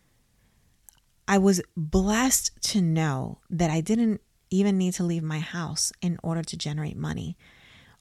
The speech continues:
All I really needed was a computer and some Wi-Fi. So business really changed. And I think it will continue to as the world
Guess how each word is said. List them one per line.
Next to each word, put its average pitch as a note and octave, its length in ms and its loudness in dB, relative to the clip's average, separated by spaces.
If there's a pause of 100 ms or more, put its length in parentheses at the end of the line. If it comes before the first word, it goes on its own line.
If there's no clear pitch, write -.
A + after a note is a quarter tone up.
All G3 320 2
I F#3 120 0
really F3 340 2
needed D#3+ 460 -2
was - 680 -4 (540)
a E3 80 -8
computer E3+ 500 -2
and D3 260 -2 (220)
some - 240 -6
Wi-Fi. - 640 -6
So F3+ 520 2 (140)
business G3 880 -2
really G3 460 0
changed. G#3 720 -6 (720)
And D#3+ 500 -2
I F3 120 0
think G3 220 -2
it G3 80 0
will F#3+ 160 0
continue F#3+ 560 -4
to C#3+ 380 -8 (640)
as D3+ 240 -2
the D#3 80 0
world D3+ 540 -2